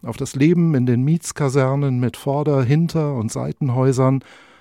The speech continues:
auf die Musikanten vom Balkan, auf die subtil feindlich eingestellte Nachbarschaft und so weiter. Er imaginiert sich in eine Begegnung hinein,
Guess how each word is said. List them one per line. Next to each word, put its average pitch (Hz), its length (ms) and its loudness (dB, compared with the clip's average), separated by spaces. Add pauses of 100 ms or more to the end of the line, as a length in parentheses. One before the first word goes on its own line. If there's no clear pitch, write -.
auf 120 120 -8
die 147 80 0
Musikanten 165 680 0
vom 127 260 -2
Balkan, 190 680 2 (380)
auf 123 140 -4
die 120 360 -2
subtil 147 540 -2
feindlich 113 680 -4
eingestellte 110 640 -4
Nachbarschaft 120 680 -4
und 113 160 -8
so 110 200 -6
weiter. 104 400 -8 (680)
Er 143 100 -2
imaginiert 165 640 2
sich 175 220 -2
in 165 100 0
eine 147 240 0
Begegnung 151 560 -2
hinein, 147 680 2